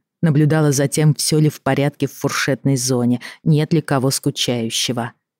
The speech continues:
Иногда переглядывалась издалека с Романом. Он отвечал ей кивком,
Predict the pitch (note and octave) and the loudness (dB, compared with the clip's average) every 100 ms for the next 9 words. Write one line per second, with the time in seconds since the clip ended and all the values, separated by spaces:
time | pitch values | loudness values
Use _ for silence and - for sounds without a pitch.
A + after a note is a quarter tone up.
0 | _ F#3+ F#3+ G#3 G3+ E3+ D3+ E3 E3 C#3+ | _ 4 4 2 0 0 2 2 2 2
1 | C#3 - C#3+ B2 C3+ C3+ C#3+ - C#3+ C3+ | 0 2 0 2 2 2 0 0 0 2
2 | B2+ A#2 A2 A#2+ B2 _ _ - G3+ F3 | 2 2 0 -2 -6 _ _ -2 2 2
3 | D3 D3 D#3+ D3 C3+ - C3+ - - A#2+ | 0 0 2 2 0 -2 -4 -4 -6 -2
4 | A#2 | -2